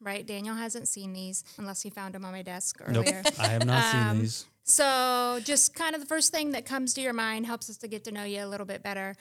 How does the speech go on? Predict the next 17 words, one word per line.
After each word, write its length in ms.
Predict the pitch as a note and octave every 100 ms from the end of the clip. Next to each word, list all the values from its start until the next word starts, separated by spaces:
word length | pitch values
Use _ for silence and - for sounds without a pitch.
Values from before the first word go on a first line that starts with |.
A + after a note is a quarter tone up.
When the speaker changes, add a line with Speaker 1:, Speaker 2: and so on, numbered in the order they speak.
| - -
Speaker 1:
Book 300 | G#3 C#4 C#4+
you 140 | C#4 C#4+
think 300 | B3 A3+ -
every 280 | G#3+ G#3 G#3+
leader 460 | G3 F#3+ F#3+ F#3 F#3
should 300 | - G3+ E3
read? 260 | D#3 F2 -
Speaker 2:
I 100 | - C#3
have 260 | E3+ D#3+
a 80 | D3
book 320 | A#2+ C3 B2+
actually 280 | B2+ A#2 B2+
on 60 | A#2+
my 120 | A2+
desk 260 | A2 G#2+
called 220 | - G#2+ -
Proactive, 640 | A#2 G#2+ G#2+ - G#2+